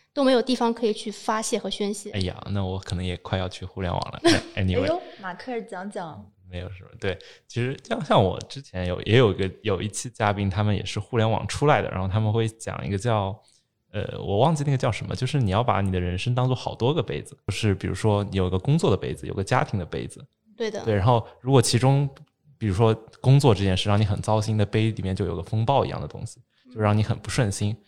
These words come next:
Speaker 2: 但是它只是一个杯子，你还有很多个杯子可以支撑着你。
Speaker 1: 对，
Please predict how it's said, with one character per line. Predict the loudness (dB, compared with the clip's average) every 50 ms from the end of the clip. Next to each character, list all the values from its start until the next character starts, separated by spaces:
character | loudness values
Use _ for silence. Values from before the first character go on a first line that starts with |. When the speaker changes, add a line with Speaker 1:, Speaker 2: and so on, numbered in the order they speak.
| _ _ _
Speaker 2:
但 | 0 0
是 | 2
它 | 2 2
只 | 0 0 -2 -4
是 | -4 -4 -2 -2
一 | -2 -2 0
个 | 0 0
杯 | -2 -2 -4 -6
子， | -10 -14 -16 _ _ _ _ _ _ _ _ _ _ _ _ _ _ -6
你 | 0 2
还 | 4
有 | 4 4
很 | 4 4 2
多 | 4 4 4
个 | 4 4
杯 | 4 4 2
子 | 2 0
可 | -2 -4
以 | -4
支 | -4 -4 -6
撑 | -4 -2 -2 -2
着 | -2
你。 | -4 -6 -8 -12 -16 _
Speaker 1:
对， | _ -8 -8 -8 -10 -14 -18